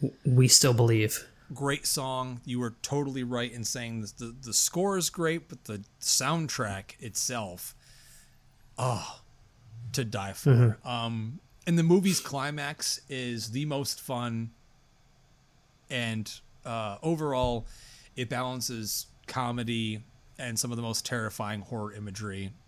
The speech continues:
Speaker 2: from the era ever. Um, the cast is fantastic. Like we said earlier, Corey Haim, in my favorite role of his. He's just perfect in this movie. And Corey Feldman,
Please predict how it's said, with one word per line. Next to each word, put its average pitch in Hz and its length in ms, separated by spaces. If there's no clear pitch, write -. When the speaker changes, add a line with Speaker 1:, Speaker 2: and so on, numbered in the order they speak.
Speaker 2:
from 110 240
the 107 160
era 98 300
ever. 95 420
Um, 104 360
the 110 80
cast 120 440
is 110 340
fantastic. 123 1040
Like 110 140
we 113 80
said 110 220
earlier, 151 400
Corey 139 380
Haim, 160 420
in 170 200
my 160 300
favorite 117 440
role 98 280
of 90 120
his. 85 360
He's 147 300
just 117 260
perfect 113 400
in 98 80
this 95 240
movie. 104 260
And 196 180
Corey 180 260
Feldman, 135 500